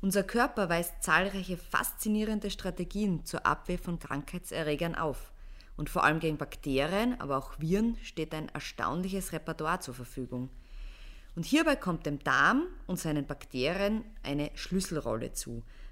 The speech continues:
Man muss sich vorstellen, dass im Darm in etwa hundert Billionen Bakterien leben, die sechshundert verschiedenen Bakterienarten angehören. Und diese Gesamtheit aller im Darm lebenden Mikroorganismen nennt man das Darmmikrobiom.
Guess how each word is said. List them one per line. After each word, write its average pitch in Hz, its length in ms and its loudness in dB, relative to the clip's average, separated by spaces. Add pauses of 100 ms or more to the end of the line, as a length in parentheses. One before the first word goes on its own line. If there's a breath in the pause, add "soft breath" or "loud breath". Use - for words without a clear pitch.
Man 185 140 4
muss 262 200 6
sich 269 160 -2
vorstellen, 226 540 0
dass 190 180 -4
im 156 200 -4
Darm 143 260 2
in 208 100 0
etwa 151 440 -4
hundert 254 480 4
Billionen 185 420 0
Bakterien 165 680 -2
leben, 131 440 -4 (360 loud breath)
die 143 60 -6
sechshundert 208 800 2
verschiedenen 180 600 0
Bakterienarten 156 960 -2
angehören. 123 680 -4 (720 loud breath)
Und 175 220 0
diese 311 220 4
Gesamtheit 254 720 0
aller 180 260 6
im 170 140 0
Darm 170 360 2
lebenden 202 540 2
Mikroorganismen 139 920 -2
nennt 131 260 -4
man 170 280 -4
das - 180 -10
Darmmikrobiom. 120 920 -2